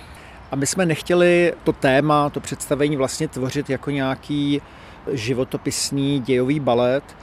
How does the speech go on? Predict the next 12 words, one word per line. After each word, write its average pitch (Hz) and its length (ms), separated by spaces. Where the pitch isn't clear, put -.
ale 135 380
chtěli 127 260
jsme, 143 220
eh, - 140
řekněme, 135 520
vytvořit 143 260
takovou 139 180
jako 143 180
moderní 131 560
galerii 139 540
nějakých 131 500
reflexí 147 920